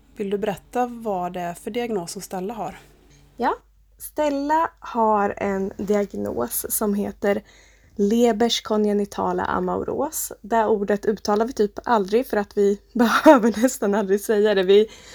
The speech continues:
Speaker 2: det brukar förkortas L C A. Ett väldigt långt och krångligt ord, så krångligt namn.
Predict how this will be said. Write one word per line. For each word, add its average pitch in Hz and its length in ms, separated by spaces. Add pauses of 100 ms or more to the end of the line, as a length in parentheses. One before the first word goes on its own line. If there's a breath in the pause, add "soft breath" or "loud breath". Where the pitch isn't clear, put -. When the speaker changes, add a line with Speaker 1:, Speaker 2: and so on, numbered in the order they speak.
(420 loud breath)
Speaker 2:
det 247 120
brukar 220 360
förkortas 190 540
L 180 220
C - 360
A. - 280 (480)
Ett 240 120
väldigt 220 300
långt 208 360
och 196 100
krångligt - 760 (300)
ord, 220 360 (100)
så - 280 (160)
krångligt 208 420
namn. 233 280